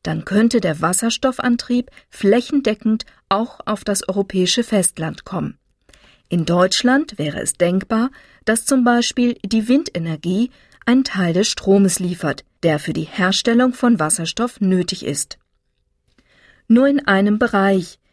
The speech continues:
gibt es mit dem Wasserstoffantrieb noch Probleme, und zwar in der Schifffahrt. Ein Schiff kommt nicht jeden Tag in einen Hafen, deshalb muss an Bord ziemlich viel Wasserstoff gespeichert werden.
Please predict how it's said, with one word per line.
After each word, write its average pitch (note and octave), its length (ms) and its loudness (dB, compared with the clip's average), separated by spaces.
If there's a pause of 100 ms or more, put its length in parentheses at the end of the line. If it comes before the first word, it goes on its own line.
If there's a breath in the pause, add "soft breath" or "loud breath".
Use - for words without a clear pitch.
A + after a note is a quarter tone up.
(140)
gibt F3+ 220 -6
es D#3 140 -6
mit E3 160 -4
dem D3 160 -4
Wasserstoffantrieb A3 1080 0
noch F3 220 -6
Probleme, F#3 640 2 (320 soft breath)
und B3 180 0
zwar D#3+ 380 -6 (240 soft breath)
in G3+ 100 6
der A#3 140 4
Schifffahrt. F3+ 640 -4 (720 soft breath)
Ein F3+ 160 0
Schiff - 480 0
kommt B3 240 -2
nicht B3 200 0
jeden B3 280 4
Tag F3+ 420 -2
in E3+ 140 -2
einen F3+ 320 0
Hafen, G3 480 2 (300 loud breath)
deshalb G3 400 0
muss F3 260 -2
an D#3+ 180 -6
Bord E3+ 340 0 (260 soft breath)
ziemlich C#4 380 2
viel B3 220 -2
Wasserstoff F3+ 600 -2
gespeichert F3+ 640 -4
werden. C#3 400 -6